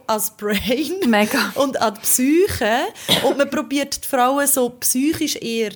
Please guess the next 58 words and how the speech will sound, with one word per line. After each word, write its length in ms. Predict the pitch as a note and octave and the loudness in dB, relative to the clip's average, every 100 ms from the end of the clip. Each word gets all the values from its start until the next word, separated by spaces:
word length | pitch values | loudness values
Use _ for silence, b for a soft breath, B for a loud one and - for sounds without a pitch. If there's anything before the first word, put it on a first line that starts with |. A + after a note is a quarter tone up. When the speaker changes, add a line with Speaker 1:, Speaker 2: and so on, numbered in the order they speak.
| - | -8
Speaker 1:
zu 120 | - | -8
brechen. 560 | - F#3+ A3+ - E4 D#4+ | -2 -2 0 -4 -2 -4
Das 120 | C4 A#3 | -4 -6
machen 220 | A#3 A3 | -8 -6
die 40 | |
Frauen 180 | G#3+ G3+ | -4 -2
auch 200 | F3 F3 | -4 -4
untereinander. 680 | G3 B3+ D4+ D4+ A#3 A3 C#4 | -6 -8 -8 -6 -6 -6 -4
Speaker 2:
Mhm. 580 | A3 G3+ G3 F#3+ F#3+ G3 - | 0 0 2 0 -2 -4 -2
Speaker 1:
Und 380 | C#4 A#3 - | -2 -2 -6
bei 100 | - | -2
Männern 400 | B3 A#3 D#4+ F#4 E4+ | 0 0 0 0 -2
ist 140 | - | -2
es 140 | A#3+ | -4
eher 260 | - C#4 D4+ | -2 -2 0
so, 480 | D4+ - C#4 C#4 C4+ B B B B _ - | 0 0 2 0 -2 B B B B _ -2
ja, 220 | B3 B3+ | 0 0
wir 100 | C4+ | -2
finden 300 | C#4 B3+ A#3+ | -4 -6 -4
die 140 | B3 | -6
zwar 180 | A#3+ A3 | -4 -6
schon 160 | G#3+ A#3 | -4 -4
auch 160 | C4+ | -4
schön, 140 | C#4 C4+ | -2 -2
also 240 | G#3+ A#3+ | -2 -6
ich 60 | A#3 | -4
glaube, 160 | A3+ | -4
es 80 | - | -4
gibt 160 | A#3+ A#3+ | -6 -4
schon 80 | B3+ | -2
auch 120 | B3 | -2
viel 220 | B3 B3 | -2 -4
so 140 | B3 - | -6 -8
ausschliessende, 680 | A#3 - A#3 A#3 - G#3+ A3 | -8 -6 -6 -6 -6 0 2
Speaker 2:
Ja, 140 | G3+ | 4
ja, 160 | F#3+ F#3 | 2 0
ja. 140 | G#3 | -2
Speaker 1:
ähm, 140 | G#3+ F#3+ | -6 -6
Sachen 400 | - G#3 - A#3 - - - | -4 -4 -2 -4 -4 -14 -12
in 180 | A3 G#3 | -8 -6
Mannenstrukturen. 1000 | F#3+ A3+ A#3+ A#3+ A#3 - A3 A3 A3+ A#3 B B - | -4 -4 -6 -6 -10 -8 -6 -4 -4 -6 B B -2
Gerade, 180 | A#3 A3+ | 0 -2
du 60 | |
bist 200 | F#3 G3 | -6 -6
nicht 160 | G#3 - | -8 -8
genug 180 | G3+ G3 | -10 -4
männlich, 380 | F3 F3+ F3+ F3+ | -4 -2 -4 -4
du 100 | F#3+ | -10
hast 80 | |
nicht 140 | G3+ G3+ | -10 -10
genug 180 | G#3 G3+ | -8 -6
Muskeln, 380 | G3 - G#3 | -6 -6 -4
bla, 120 | G3 A3 | 2 2
Speaker 2:
Ja. 140 | G3 | 2
Speaker 1:
bla, 80 | E3+ | 0
bla, 120 | E3+ | -4
bla, 260 | F#3 G3+ | 0 0
bla. 80 | G#3 | -2